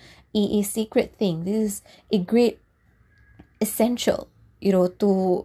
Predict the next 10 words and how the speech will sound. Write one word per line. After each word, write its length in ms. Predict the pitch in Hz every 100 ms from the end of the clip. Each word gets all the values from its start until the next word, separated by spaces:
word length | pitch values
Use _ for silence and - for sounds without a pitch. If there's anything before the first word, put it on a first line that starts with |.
| -
to, 360 | 196 185 185 - _ _
to 220 | 208 190 - _ -
to 120 | 214
the 80 | 190
believers 540 | 180 180 220 180 170
of 220 | - 170 175
this 220 | 185 -
religion, 480 | 185 202 - 170 208
right? 300 | - - - - - _
And, 400 | 214 226 220 202